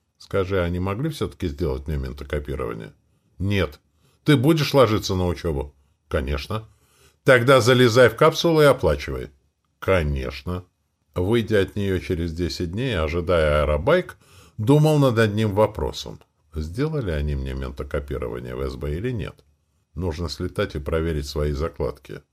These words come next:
С другой стороны, зачем лететь? Если забрали, то там уже делать нечего. Стоп. Она права. Если бы они мне его сделали, то дроидов бы забрали однозначно.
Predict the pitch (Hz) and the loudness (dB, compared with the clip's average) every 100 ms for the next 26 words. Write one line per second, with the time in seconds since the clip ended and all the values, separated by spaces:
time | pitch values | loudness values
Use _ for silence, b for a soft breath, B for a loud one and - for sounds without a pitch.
0 | _ _ b b b b b 104 123 143 | _ _ b b b b b 2 4 6
1 | 156 143 143 127 131 107 110 110 123 117 | 6 4 4 4 4 2 0 0 -2 -2
2 | 90 - 95 - _ _ _ _ - 92 | -4 -4 -6 -10 _ _ _ _ -8 -6
3 | 78 90 85 90 123 143 80 - - 117 | -4 -4 -2 0 0 0 -2 -6 -4 -2
4 | 98 67 85 95 71 80 71 76 67 b | -2 -4 -2 -2 -2 -4 -4 -4 -6 b
5 | b _ - - 82 71 _ - _ _ | b _ -20 -8 -6 -6 _ -20 _ _
6 | _ _ - 69 64 67 71 - - 135 | _ _ -10 -8 -8 -8 -8 -4 -4 -2
7 | 76 85 73 71 _ b b b b b | -2 -2 -4 -10 _ b b b b b
8 | b 113 123 143 - 131 117 120 120 117 | b 2 4 4 4 4 4 4 2 2
9 | 110 110 101 101 78 69 92 135 117 65 | 2 0 0 0 -2 -4 -4 -2 -4 -6
10 | - 71 67 76 120 117 95 76 71 76 | -6 -6 -4 -2 0 0 -2 -2 -2 -2
11 | 73 104 98 78 71 65 76 98 - 131 | 0 0 2 0 -2 -4 -2 -4 -4 -10
12 | - | -14